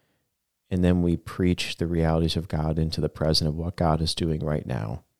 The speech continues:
Uh, the Lord's Supper happens now, and the forgiveness is now, and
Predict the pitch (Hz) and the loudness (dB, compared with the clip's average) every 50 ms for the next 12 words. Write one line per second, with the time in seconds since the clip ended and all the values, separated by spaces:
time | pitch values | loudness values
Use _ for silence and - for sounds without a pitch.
0 | _ _ _ _ _ - 90 87 90 85 - 87 92 95 98 95 - - - 92 | _ _ _ _ _ 0 2 4 4 4 4 4 4 6 6 6 6 6 6 6
1 | 87 - - 85 73 71 - - _ _ _ _ _ _ _ _ _ _ _ _ | 6 6 4 2 0 0 -2 -6 _ _ _ _ _ _ _ _ _ _ _ _
2 | - - - 90 87 90 - 80 80 80 80 - - - - - 90 82 80 80 | -6 0 4 4 4 4 4 0 -2 0 0 0 0 -2 -6 -6 -2 0 0 2
3 | 73 53 57 76 - _ _ _ _ _ _ _ _ _ _ _ _ _ _ _ | 0 0 -2 -6 -10 _ _ _ _ _ _ _ _ _ _ _ _ _ _ _
4 | _ _ _ _ _ _ _ _ _ _ _ - - 87 87 - - 92 85 90 | _ _ _ _ _ _ _ _ _ _ _ -2 0 0 0 2 0 0 2 2
5 | 85 82 87 80 80 - - - - - _ _ _ _ _ _ - 95 80 82 | 2 2 2 0 0 0 -2 -4 -6 -10 _ _ _ _ _ _ -6 -4 -2 0
6 | 76 67 69 67 64 55 50 - - _ _ _ _ _ _ _ _ _ _ _ | 0 0 0 0 -2 -4 -6 -10 -14 _ _ _ _ _ _ _ _ _ _ _
7 | _ _ _ _ - 90 87 82 82 85 82 80 | _ _ _ _ -6 -2 0 0 0 0 -2 -6